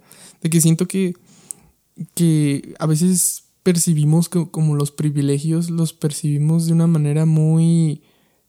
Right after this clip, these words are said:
eh, como muy de ciudad, como muy capitalista, como que muy influenciada por cosas que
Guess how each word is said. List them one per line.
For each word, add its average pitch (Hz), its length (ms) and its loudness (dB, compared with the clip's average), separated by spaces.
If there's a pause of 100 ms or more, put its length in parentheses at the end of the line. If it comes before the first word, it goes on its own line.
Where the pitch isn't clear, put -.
(200)
eh, - 480 -10 (1040)
como 160 220 6
muy 156 220 6
de 190 100 6
ciudad, 160 460 2
como 165 260 -2
muy 156 180 2
capitalista, 156 800 -4
como 151 320 -4
que 143 260 -6 (560)
muy 175 300 6
influenciada 170 840 0
por 160 200 -6
cosas 160 400 -2
que - 340 -8